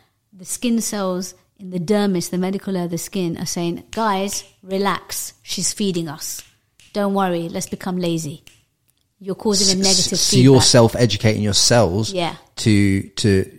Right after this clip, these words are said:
Speaker 2: and literally, like, you're covering up a pr-, and creating a problem then, essentially.
Speaker 1: Yes, basically.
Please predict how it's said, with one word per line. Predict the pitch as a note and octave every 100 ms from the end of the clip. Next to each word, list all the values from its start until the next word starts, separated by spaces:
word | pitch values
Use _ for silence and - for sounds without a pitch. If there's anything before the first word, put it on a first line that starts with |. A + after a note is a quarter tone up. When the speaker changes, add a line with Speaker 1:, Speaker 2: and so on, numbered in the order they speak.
| -
Speaker 2:
and | G#2+ G#2+ F#2+
literally, | - A2+ G#2+ - G2+
like, | G2
you're | G2+ G#2+
covering | - A2 G#2+
up | G2+ -
a | F#2+
pr-, | - -
and | G2+ A2+
creating | - A#2+ G#2 F2
a |
problem | - A#2+ G#2+ F2+
then, | D#2+ D#2
essentially. | - - F#2+ D#2
Speaker 1:
Yes, | A2+ - -
basically. | F3+ F3 - - - -